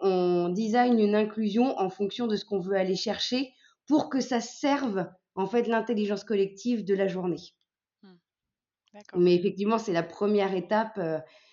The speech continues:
Speaker 1: et, et on sait que, enfin, si on se fait pas, si on ne fait pas ça, bon, déjà, c'est pas un atelier facilité,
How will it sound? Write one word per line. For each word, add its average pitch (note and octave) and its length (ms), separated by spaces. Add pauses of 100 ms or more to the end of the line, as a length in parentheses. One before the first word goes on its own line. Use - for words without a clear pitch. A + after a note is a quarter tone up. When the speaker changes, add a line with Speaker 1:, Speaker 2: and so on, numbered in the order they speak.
(160)
Speaker 1:
et, E3+ 360
et E3+ 60
on E3 160
sait G#3 240
que, E3+ 140
enfin, D3+ 300
si - 260
on F3 100
se - 100
fait G3 200
pas, F#3+ 180
si - 220
on G#3+ 80
ne G3+ 60
fait G#3+ 180
pas G#3+ 120
ça, G#3+ 380
bon, D#3 120
déjà, F3 200
c'est F3 160
pas G3+ 120
un F#3 100
atelier E3+ 300
facilité, E3+ 720